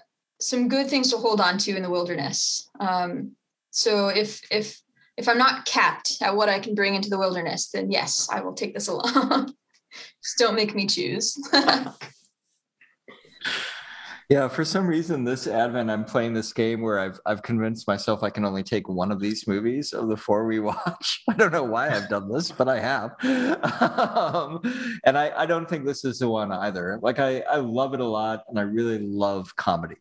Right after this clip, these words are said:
Speaker 2: Like, comedy to me is, like, the soul's balm, you know, when
Speaker 1: Mm.
Speaker 2: I'm most tired or pissed off or sad, comedy is what I need, right, to, to set me back up.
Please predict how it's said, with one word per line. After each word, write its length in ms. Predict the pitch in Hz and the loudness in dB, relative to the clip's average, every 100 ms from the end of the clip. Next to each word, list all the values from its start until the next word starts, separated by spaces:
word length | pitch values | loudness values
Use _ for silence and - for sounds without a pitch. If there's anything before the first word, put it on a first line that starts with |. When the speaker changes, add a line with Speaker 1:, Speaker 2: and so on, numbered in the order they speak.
| _ | _
Speaker 2:
Like, 180 | 95 98 | -4 -2
comedy 420 | - 120 113 101 | 2 2 2 -2
to 160 | 98 104 | -2 -2
me 180 | 95 90 | 0 -2
is, 220 | 92 - | -4 -6
like, 120 | 85 | -4
the 100 | - | -2
soul's 560 | 104 - 104 101 98 98 | 0 2 2 2 -2 -4
balm, 600 | 90 82 82 78 78 127 127 | -4 -2 0 -2 -4 -2 2
you 100 | 98 | 2
know, 240 | 90 90 | 2 0
when 100 | 95 | 0
Speaker 1:
Mm. 40 | 95 | 0
Speaker 2:
I'm 140 | 98 | 0
most 380 | 104 104 - - | -2 -2 -4 -2
tired 520 | - 101 98 101 92 | 0 2 2 0 -2
or 100 | 87 | -4
pissed 400 | - - 95 - | -4 -2 -2 0
off 380 | 90 92 90 - | 0 2 -2 -4
or 80 | 90 | -4
sad, 680 | - 90 90 92 92 95 - - - - - | 0 0 0 0 -2 -4 -10 -16 -16 -14 0
comedy 380 | - 113 107 98 | 4 4 4 0
is 180 | 92 - | -2 -2
what 140 | 85 | -4
I 80 | 82 | -4
need, 440 | 80 76 76 - | -4 -4 -6 0
right, 360 | 101 90 87 - | 2 2 0 -4
to, 400 | - 87 92 90 - | -2 0 0 -4 -8
to 100 | 90 | -6
set 280 | - 92 87 | 0 0 0
me 460 | 90 90 92 107 - _ - | 0 0 -2 -6 -12 _ 2
back 300 | 90 87 - | 2 2 -2
up. 440 | 87 85 - - | -2 -4 -8 -20